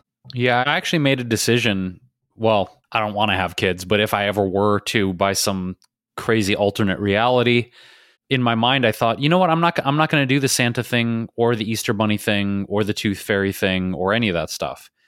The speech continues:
Because I remember when I found out that Santa Claus wasn't real, it was something that I remember a friend of mine named Doug told me, "You know, Santa Claus isn't real. You know, it's, like, your mom, right?" I was like, "No, really?"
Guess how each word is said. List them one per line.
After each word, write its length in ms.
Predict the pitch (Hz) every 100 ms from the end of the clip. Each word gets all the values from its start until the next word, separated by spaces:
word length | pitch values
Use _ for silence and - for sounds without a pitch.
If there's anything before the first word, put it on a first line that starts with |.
| _ _ _ -
Because 300 | 117 117 - - -
I 140 | 127 151
remember 520 | 190 143 127 127 120
when 160 | 113
I 80 | 110
found 300 | 104 113 107
out 160 | 104 104
that 240 | 101 101 _ _ _ -
Santa 420 | 117 - 117 107 110
Claus 460 | - 110 107 98
wasn't 500 | 104 101 104 101 98 -
real, 880 | 95 95 92 92 98 104 120 135 131
it 80 |
was 440 | 92 104 98 - - _ _ _ _ _ -
something 460 | - 131 127 143
that 340 | 120 113 107 104 - - - - _ _ _ _ _ _ _ _ -
I 80 | 123
remember 480 | 120 147 156 143 135
a 120 | 135
friend 300 | - 123 120
of 60 | 117
mine 220 | 113 107
named 440 | 104 101 92 87
Doug 560 | - 104 113 120 123 139 131 _ _ _ _ _
told 360 | - - 113 107
me, 220 | 110 101
"You 100 | 113
know, 100 | 117
Santa 340 | 107 - 110 95
Claus 260 | 104 98
isn't 220 | 92 90 87
real. 200 | 95 87
You 100 | 90
know, 120 | 90
it's, 120 | -
like, 140 | 95
your 80 | 85
mom, 300 | 85 87 80
right?" 160 | 85 87
I 40 |
was 100 | 90
like, 120 | 95 -
"No, 840 | 101 120 123 101 85 85 80 82
really?" 680 | 90 139 190 220 233 226